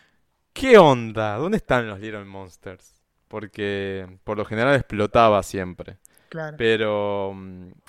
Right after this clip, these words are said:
Speaker 1: pero totalmente, es, eh, totalmen-, totalmente fuera del mainstream lo que hizo. Si, si es mainstream, es porque nada, lo-, logró que la propuesta di-,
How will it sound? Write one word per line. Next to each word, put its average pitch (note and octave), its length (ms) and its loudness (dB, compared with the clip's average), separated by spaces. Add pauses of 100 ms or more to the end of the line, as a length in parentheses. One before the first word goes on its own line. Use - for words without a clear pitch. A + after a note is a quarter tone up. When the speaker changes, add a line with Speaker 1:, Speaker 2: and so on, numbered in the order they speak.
(120)
Speaker 1:
pero F#2+ 160 -6
totalmente, A2+ 840 2 (100)
es, - 520 -2 (720)
eh, G#2 520 0 (400)
totalmen-, B2+ 500 0 (300)
totalmente C3+ 600 -4
fuera C#3 260 4
del A#2 100 2
mainstream G2+ 640 -4
lo G2 220 -8
que G2 100 -6
hizo. F#2+ 400 -10 (120)
Si, A2 220 -4
si B2+ 120 -4
es C3+ 100 -2
mainstream, E3+ 560 -8 (640)
es A2+ 140 -10
porque G#2 320 -2
nada, G2 400 0 (220)
lo-, G2 340 -10
logró G2+ 1000 -2 (640)
que A2+ 100 -4
la G2+ 120 0
propuesta A2 720 2
di-, G2+ 220 -8